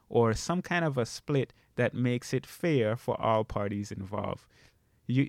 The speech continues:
the, the basic premise here is you want to make sure that you're getting value and that they're getting value. You don't want to be the one that's taking all the value. So whether that has to do with promoting one of their products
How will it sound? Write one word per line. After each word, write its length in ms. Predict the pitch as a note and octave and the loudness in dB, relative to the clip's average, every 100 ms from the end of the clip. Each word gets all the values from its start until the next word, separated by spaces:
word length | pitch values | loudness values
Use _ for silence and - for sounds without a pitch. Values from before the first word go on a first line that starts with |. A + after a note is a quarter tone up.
| - | -2
the, 180 | C#3 D3 B2+ B2 C#3 | 0 2 2 -4 4
the 120 | C3+ | 4
basic 440 | C3+ F#3 - F3+ | 6 4 2 -2
premise 340 | - F3 E3+ - | 0 2 2 -2
here 240 | D#3 D3+ | 2 2
is 360 | - B2+ A#2 C3 | 2 0 2 2
you 80 | |
want 340 | C#3 B2+ C3+ C3+ | 2 2 0 0
to 80 | C3 | -2
make 360 | A#2 B2 B2+ | 0 0 -2
sure 340 | - B2+ B2 A2+ | -4 2 4 4
that 320 | A#2 G#2+ - - _ | 2 0 -2 -8 _
you're 380 | - A2+ C3 D3 | -8 0 2 4
getting 320 | C#3+ C#3+ C#3 | 4 4 4
value 500 | C3 B2+ C3 C3+ C3+ - C#3 | 4 4 6 4 2 -2 0
and 280 | C#3+ D3+ | 2 4
that 220 | C3 A2+ G#2+ | 4 2 2
they're 280 | A2+ A2 | 2 4
getting 360 | G2+ G2+ G#2 G#2 | 2 0 0 -2
value. 500 | G#2+ G2 G2 G2 F#2+ - _ _ | -4 -4 -2 -4 -6 -12 _ _
You 100 | A#2+ | 2
don't 120 | C#3 | 4
want 180 | C#3 C#3+ | 4 4
to 40 | C3 | 4
be 160 | B2+ | 2
the 100 | A#2 | 2
one 220 | G#2+ A2+ | 0 0
that's 260 | A2 A2 - | -2 -6 -12
taking 400 | - C3+ C3 A2+ - | -4 -2 -2 -4 -4
all 260 | G#2+ A2 | -2 0
the 80 | G#2+ | 0
value. 540 | F#2 G#2 F#2+ - A2 - _ _ - | -2 -2 -2 -2 -8 -14 _ _ -4
So 160 | B2 | 0
whether 280 | A2 C3+ D#3+ | 2 2 2
that 220 | D3+ D3 | 0 0
has 300 | C#3 C#3+ C#3+ | 2 0 0
to 100 | - | -4
do 220 | B2+ B2 B2 | -2 0 2
with 380 | A#2+ A#2 A2+ - _ - | 4 2 2 -8 _ -2
promoting 520 | A#2+ A#2 B2+ B2+ A#2+ | 0 2 2 2 2
one 140 | B2 | 2
of 120 | A2+ | 2
their 160 | A2+ G#2 | 2 2
products 600 | - D#3 D#3 E3 - - | 2 2 4 2 -2 -14